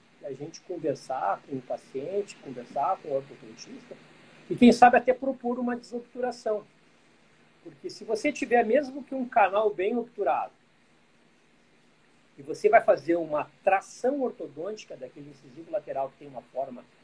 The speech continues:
de baioneta, um ápice bastante afilado, com certeza você vai ter a reabsorção apical por conta dessa movimentação.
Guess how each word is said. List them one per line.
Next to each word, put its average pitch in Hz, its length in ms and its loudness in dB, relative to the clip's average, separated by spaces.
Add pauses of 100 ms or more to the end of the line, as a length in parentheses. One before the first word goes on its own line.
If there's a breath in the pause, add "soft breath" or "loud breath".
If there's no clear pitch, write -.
(480)
de 131 100 -18
baioneta, 127 680 -8
um 127 280 -8
ápice - 460 -12
bastante 147 400 -14
afilado, 135 540 -6 (680)
com 214 140 0
certeza 233 480 2
você 226 260 -6
vai 214 160 2
ter 214 180 0
a 240 80 2
reabsorção 160 680 -6 (300)
apical - 480 -4 (920)
por 139 120 -18
conta 131 260 -12
dessa 120 260 -12
movimentação. 104 680 -20